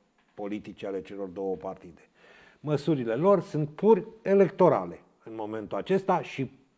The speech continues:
pur, uh, cum să vă spun eu, pragmatice,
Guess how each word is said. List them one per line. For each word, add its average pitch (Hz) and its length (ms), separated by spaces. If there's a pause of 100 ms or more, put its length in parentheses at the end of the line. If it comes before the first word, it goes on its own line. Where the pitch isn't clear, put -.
pur, 208 440 (460)
uh, 131 180
cum 165 200
să 170 140
vă 147 160
spun 135 300
eu, 131 180 (120)
pragmatice, 139 1200